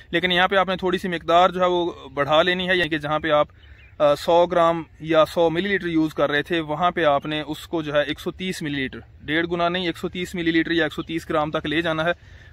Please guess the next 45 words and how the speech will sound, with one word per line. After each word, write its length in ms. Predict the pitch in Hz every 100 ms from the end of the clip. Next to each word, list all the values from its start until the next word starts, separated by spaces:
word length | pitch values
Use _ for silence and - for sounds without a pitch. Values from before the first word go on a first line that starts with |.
| -
तो 100 | 175
रिजल्ट्स 380 | 170 196 208 208
आप 140 | 180
खुद 200 | - 196
देखेंगे, 540 | 175 165 190 190 185
जो 300 | 165 143 170
भी 120 | 180 190
कॉलोनीज 460 | 160 165 175 180
होंगी 220 | 175 170
वो 160 | 175 165
खुद 220 | - 180
ही 80 | 165
डिसअपीयर 480 | 151 - 151 135 127
हो 160 | 123
जाएंगी। 360 | 120 117 117 123 - - - -
तो 440 | 190 185 190 190 151 -
सिर्फ 320 | - - 214 - -
अंडे 220 | 160 165
बच्चे 260 | 185 180 190
को 100 | 196
फोकस 340 | - 180 196
करें। 260 | - 185 196 - - -
उसके 180 | 170 -
बाद 240 | 175 180 185
जो 100 | 180
बड़े 320 | 139 175 214
हमारे, 520 | 190 175 180 180 175
अ, 260 | 139 151 156
मामलात 460 | 156 156 165 165
आगे 220 | 156 156 160
चल 160 | 151
के 120 | 147
आने 200 | 156 156
वाले 220 | 165 156 160
हैं, 80 |
जो 100 | 170
टिंडा 300 | 156 156 156
कंप्लीट 720 | 156 - - - 160 180 202
हो 120 | 180 165
चुका 260 | 156 156
है, 120 | 175
वो 280 | 165 151 175
बॉल 360 | 131 135 131 170
राट 220 | 175 180
है। 140 | 196